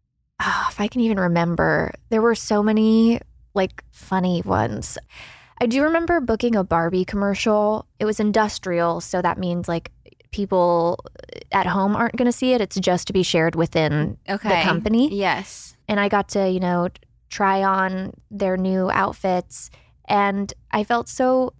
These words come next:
Speaker 1: sad when I saw the final edit because they essentially, like, cut me out.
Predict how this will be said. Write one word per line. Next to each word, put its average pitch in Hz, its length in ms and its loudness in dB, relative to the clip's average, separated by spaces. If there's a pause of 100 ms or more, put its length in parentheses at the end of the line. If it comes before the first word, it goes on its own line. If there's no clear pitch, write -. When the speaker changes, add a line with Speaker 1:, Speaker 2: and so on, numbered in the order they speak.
(100)
Speaker 1:
sad 214 480 0
when 208 140 -4
I 202 80 -2
saw 208 200 -4
the 196 120 -4
final 196 340 -2
edit 247 360 2
because 202 400 -2
they 185 340 0 (180)
essentially, 226 420 0
like, 190 160 2
cut - 220 0
me 190 160 0
out. 175 480 0